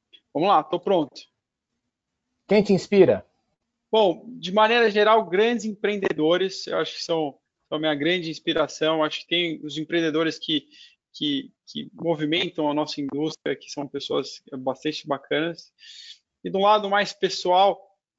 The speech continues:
Speaker 1: é, eu sou, eu sou um triatleta amador de longa distância, e, e aí existem figuras, atletas profissionais que são realmente referências no, nesse esporte, que são, que eu admiro bastante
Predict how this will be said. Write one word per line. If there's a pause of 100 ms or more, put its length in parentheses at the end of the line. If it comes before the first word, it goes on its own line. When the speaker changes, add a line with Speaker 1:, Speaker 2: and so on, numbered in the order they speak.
Speaker 1:
é,
eu
sou, (540)
eu
sou
um (380)
triatleta
amador
de
longa
distância,
e, (100)
e
aí
existem (320)
figuras,
atletas
profissionais
que
são
realmente (440)
referências
no,
nesse
esporte,
que
são,
que
eu
admiro
bastante